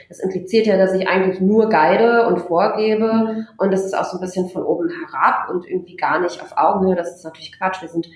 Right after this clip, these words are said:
Speaker 1: haben uns im Studium kennengelernt, wir sind Freundinnen. Ähm, natürlich ist das total auf Augenhöhe und da gibt keiner dem anderen irgendwas vor.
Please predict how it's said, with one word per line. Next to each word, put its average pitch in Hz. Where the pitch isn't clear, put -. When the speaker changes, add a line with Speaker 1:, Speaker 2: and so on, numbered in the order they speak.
Speaker 1:
haben 180
uns 175
im 170
Studium 185
kennengelernt, 190
wir 185
sind 151
Freundinnen. 226
Ähm, 180
natürlich 170
ist -
das 175
total 170
auf 127
Augenhöhe 208
und 175
da 170
gibt 175
keiner 175
dem 165
anderen 165
irgendwas 156
vor. 196